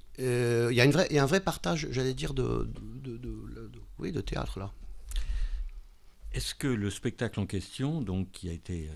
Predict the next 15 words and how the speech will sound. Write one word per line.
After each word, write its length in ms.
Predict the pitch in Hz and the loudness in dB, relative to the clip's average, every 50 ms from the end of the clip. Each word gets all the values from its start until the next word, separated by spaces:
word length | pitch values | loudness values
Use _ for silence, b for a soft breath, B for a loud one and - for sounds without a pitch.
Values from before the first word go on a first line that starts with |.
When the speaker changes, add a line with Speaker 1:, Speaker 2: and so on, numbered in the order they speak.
| 80 80 | -10 -10
Speaker 2:
représenté 500 | 85 - - 92 82 92 92 90 - 101 | -10 -6 -6 -4 -2 -2 -2 -2 -2 -2
il 60 | 90 | -2
y 40 | 87 | 0
a 20 | |
une 100 | 85 85 | -2 -2
vingtaine 400 | 80 87 87 82 - - 87 85 | -2 -2 -4 -4 -6 -6 -6 -4
d'années, 420 | 85 92 92 101 110 127 143 156 170 b b b b b b b b b b b b - - - - | -4 -4 -4 -4 -4 -4 -6 -8 -10 b b b b b b b b b b b b -20 -20 -14 -6
est-ce 280 | - 123 110 - - - | -4 -4 -2 -4 -6 -12
que, 400 | - - 147 147 165 180 175 - - | -6 -2 -2 0 0 0 -2 -4 -6
euh, 140 | - 107 104 | -6 -4 0
Laurent 240 | 95 107 110 107 110 | 2 2 2 2 2
Poitrenaud 560 | 104 - 107 98 - - 110 107 110 107 101 | 2 0 -2 -2 0 0 0 2 2 2 2
et 100 | 92 87 | 2 0
Ludovic 440 | 82 85 95 95 98 92 98 85 - | 0 -2 -2 -2 -2 -2 -2 -2 -2
Lagarde 500 | 92 90 90 90 117 131 143 147 - - | -4 -4 -4 -4 -4 -4 -4 -6 -10 -12